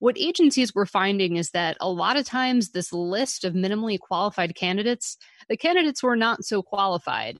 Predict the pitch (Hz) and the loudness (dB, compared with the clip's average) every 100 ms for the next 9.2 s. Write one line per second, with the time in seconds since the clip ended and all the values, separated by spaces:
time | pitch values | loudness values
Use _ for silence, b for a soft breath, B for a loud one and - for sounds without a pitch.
0 | - 190 190 - 202 294 - 175 151 165 | -4 0 0 0 0 0 0 -2 -2 -6
1 | - 226 262 262 240 - 277 240 180 180 | -6 -4 -4 -2 -4 -2 -4 -2 -4 -4
2 | 160 156 160 b b b b 208 - 226 | -4 -4 -6 b b b b -4 -2 -2
3 | 226 254 - 233 185 180 175 156 185 180 | 2 2 2 0 0 0 0 0 -4 -4
4 | - 247 269 254 247 220 185 208 - 160 | -8 -4 0 2 0 -2 -2 -2 -2 -2
5 | 180 175 104 - 180 - 180 170 190 220 | 0 2 0 -2 -4 0 0 0 0 0
6 | 226 - 185 240 302 190 220 226 185 226 | 0 -2 -2 0 0 -2 -2 0 -2 -2
7 | 214 196 190 180 160 185 180 156 185 170 | 0 2 2 0 0 0 0 0 0 0
8 | - - 214 - 175 170 165 175 175 - | -4 -2 -2 0 0 0 -2 -2 -4 -4
9 | 160 - | -10 -12